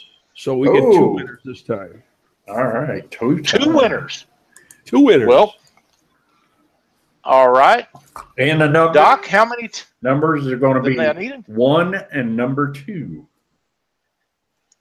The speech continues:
Speaker 3: One. The first winner is, oh no,
Speaker 2: <laughs>
Speaker 3: Jeremy Coddington.
Speaker 2: <laughs>
Speaker 3: Oh, and how nice, uh, Callie was, and Jeremy has won also.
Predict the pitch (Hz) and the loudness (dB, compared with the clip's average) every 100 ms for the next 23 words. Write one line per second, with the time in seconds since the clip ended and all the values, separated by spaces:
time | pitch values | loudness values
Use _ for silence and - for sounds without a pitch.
0 | _ 117 131 220 185 190 294 240 _ _ | _ -14 0 2 4 0 -4 -12 _ _
1 | _ _ _ _ _ - 123 - 254 233 | _ _ _ _ _ -10 -6 -2 -2 -2
2 | 208 196 196 226 202 180 151 - - _ | -2 0 2 0 2 0 0 -6 -14 _
3 | 143 131 123 113 107 104 117 135 143 127 | 2 4 4 4 2 -2 -2 2 4 2
4 | 95 87 _ - 120 151 202 285 226 151 | 0 -4 _ -6 -4 2 4 4 2 0
5 | 147 - 254 330 143 127 117 92 82 _ | -2 0 0 0 -4 -6 -8 -8 -14 _
6 | 151 143 143 139 359 - - 311 - 269 | -6 -4 -6 -8 -10 -12 -14 -18 -18 -20
7 | - _ 233 _ _ - 233 - _ _ | -20 _ -20 _ _ -6 -6 -8 _ _
8 | _ _ _ _ _ _ _ _ _ _ | _ _ _ _ _ _ _ _ _ _
9 | _ _ - 294 226 208 202 214 285 - | _ _ 0 2 4 2 2 2 0 -2
10 | - _ _ _ - 185 156 143 _ - | -14 _ _ _ 0 2 2 -2 _ -2
11 | 220 302 269 185 208 233 180 165 175 226 | 2 4 2 2 2 2 -2 -8 -4 -2
12 | 269 233 233 240 190 185 175 208 247 254 | -2 -4 -6 -6 -8 -8 -6 -2 0 2
13 | 320 269 165 113 101 | 2 0 -4 -6 -10